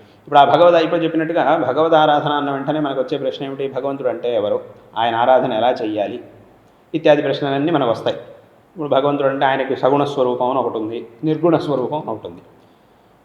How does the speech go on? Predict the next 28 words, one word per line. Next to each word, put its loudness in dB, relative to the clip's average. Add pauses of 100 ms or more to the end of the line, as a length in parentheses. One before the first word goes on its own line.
(480)
ఈ 4
సగుణ 4
స్వరూపాన్ని 4
ఆరాధించడం 4
అంటే -2
అదే 6
పూజ, 0 (800)
ఇవన్నీ -4
కూడా. -8 (120)
నిర్గుణ 2
స్వరూపాన్ని 4
ఆరాధించడం 2
అంటే -2 (300)
అది -6 (260)
వేద-, -2
వేదాంతం, 0 (240)
దాన్నే 0
వేదాంతన 2
చి-, -10
చింతన -10
చేయడం. -12 (1120)
కాబట్టి 6
ఇవన్నీ 2
కూడా 6
భగవద్ 6
ఆరాధన 8
లెక్కలోకే 2
వస్తాయి. -2